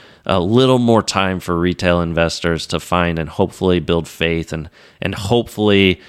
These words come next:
uh, the, this project, along with everyone else just building,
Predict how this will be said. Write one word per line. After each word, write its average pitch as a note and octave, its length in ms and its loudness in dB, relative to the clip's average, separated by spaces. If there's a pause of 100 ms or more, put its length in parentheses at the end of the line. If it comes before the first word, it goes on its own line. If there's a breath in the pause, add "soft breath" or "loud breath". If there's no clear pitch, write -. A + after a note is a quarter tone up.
(200 loud breath)
uh, F2 340 2
the, A2+ 280 2
this A2 300 0
project, G2 640 0
along F#2+ 380 2
with F#2+ 260 2
everyone G2+ 480 2
else F#2 280 0
just - 280 -4
building, F#2+ 500 2